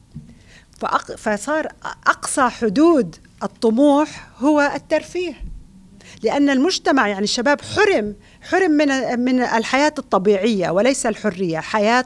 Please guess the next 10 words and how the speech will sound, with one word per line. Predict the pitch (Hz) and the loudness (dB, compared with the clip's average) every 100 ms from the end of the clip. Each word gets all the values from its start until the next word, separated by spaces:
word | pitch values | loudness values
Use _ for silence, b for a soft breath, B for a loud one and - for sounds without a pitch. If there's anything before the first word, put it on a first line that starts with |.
| - | -2
طبيعية، | 185 185 170 185 170 151 147 B B B - | -4 -4 -4 -4 -6 -8 -14 B B B -2
أن | 214 214 214 - - - | 0 -2 -6 -14 -20 -2
يجتمع | 254 - - 208 208 175 160 - | 0 0 -2 -2 0 -4 -6 -8
زميل | 180 202 254 262 | -2 0 2 0
في | - | -4
الدراسة | 175 202 220 226 220 190 | -4 -2 -2 -2 -4 -6
مع | 180 170 - | -4 -6 -4
أحد | 247 - 233 - | -4 -2 -4 -4
في | - 202 185 - - - | -8 -6 -6 -10 -20 -2
قهوة | 254 214 214 214 | 0 0 0 0